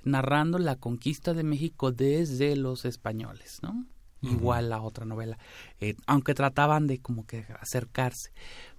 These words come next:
Speaker 1: Pero en, desde el lado mexicano, eh, Carlos Fuentes había escrito alguno, algunos relatos, un cuento,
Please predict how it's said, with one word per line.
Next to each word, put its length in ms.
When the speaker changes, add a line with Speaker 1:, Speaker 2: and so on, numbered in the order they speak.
Speaker 1:
Pero 340
en, 180
desde 220
el 60
lado 160
mexicano, 640
eh, 360
Carlos 340
Fuentes 360
había 240
escrito 680
alguno, 560
algunos 480
relatos, 680
un 180
cuento, 760